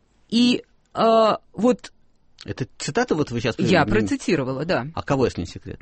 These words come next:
Speaker 1: Я процитировала Александра Филиппова и Александра Данилова в их недавней статье.
Speaker 2: Это автор учебника.
Speaker 1: Это автор учебника, да. И недавно они публи-, э, уже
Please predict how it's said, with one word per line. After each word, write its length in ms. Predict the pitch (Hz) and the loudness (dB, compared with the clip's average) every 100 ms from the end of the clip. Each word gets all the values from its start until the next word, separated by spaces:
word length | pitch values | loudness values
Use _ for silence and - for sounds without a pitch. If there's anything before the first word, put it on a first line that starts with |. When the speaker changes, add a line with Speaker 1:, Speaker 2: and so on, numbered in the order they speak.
| - - - | -18 -10 -2
Speaker 1:
Я 200 | 156 147 | 0 0
процитировала 560 | 160 160 170 175 170 | -4 -6 -2 0 2
Александра 460 | 170 170 185 170 165 | 2 0 0 0 0
Филиппова 480 | - 165 185 185 170 | -4 -4 -2 0 0
и 20 | |
Александра 460 | 170 - 170 165 | 0 -2 -2 -2
Данилова 540 | 175 233 262 160 120 120 | 0 2 4 2 0 -4
в 80 | 123 | -6
их 100 | - | -4
недавней 400 | 151 156 131 127 | 0 2 0 -2
статье. 480 | - 156 - 170 127 | 0 -2 0 0 0
Speaker 2:
Это 140 | 120 | -2
автор 240 | - 110 | -2 -2
учебника. 420 | 120 - 76 - - | -4 -4 -8 -12 -2
Speaker 1:
Это 300 | 180 180 143 | 0 2 0
автор 240 | - 151 | 0 -4
учебника, 640 | 170 - 339 285 240 220 | -4 0 0 2 2 0
да. 320 | 185 190 170 160 | 2 2 2 2
И 260 | 180 180 | -2 -2
недавно 480 | 175 185 190 262 214 | -2 0 2 4 4
они 160 | 180 180 | 2 0
публи-, 300 | 170 160 165 | -2 0 0
э, 160 | 143 | 0
уже 300 | 127 123 120 | -4 -6 -10